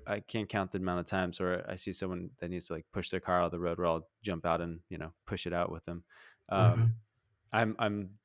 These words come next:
Speaker 1: definitely the guy at, uh, concerts or festivals when someone just passes out, where <laughs> I can, like, help get 'em out. Um,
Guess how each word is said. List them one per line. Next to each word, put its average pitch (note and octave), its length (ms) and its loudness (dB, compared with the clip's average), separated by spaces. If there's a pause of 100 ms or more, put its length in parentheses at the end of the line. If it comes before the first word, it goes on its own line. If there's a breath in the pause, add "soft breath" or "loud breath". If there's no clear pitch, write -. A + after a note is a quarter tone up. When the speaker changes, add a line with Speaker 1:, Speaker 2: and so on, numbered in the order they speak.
(100)
Speaker 1:
definitely A2 400 2
the F2 60 0
guy F#2+ 240 6
at, F#2 140 4
uh, F2+ 200 -8
concerts F#2 480 -2
or F#2 80 0
festivals F#2+ 540 0
when F#2 180 -2
someone F#2 280 -2
just F2 180 -8
passes F2+ 360 0
out, F#2 300 4
where F2 380 -4 (120)
<laughs> - 140 -16
I - 80 2
can, - 300 4
like, - 320 0 (280 loud breath)
help G2+ 260 2
get G2+ 180 6
'em F#2 100 2
out. G2 300 4 (500 loud breath)
Um, F#2+ 460 6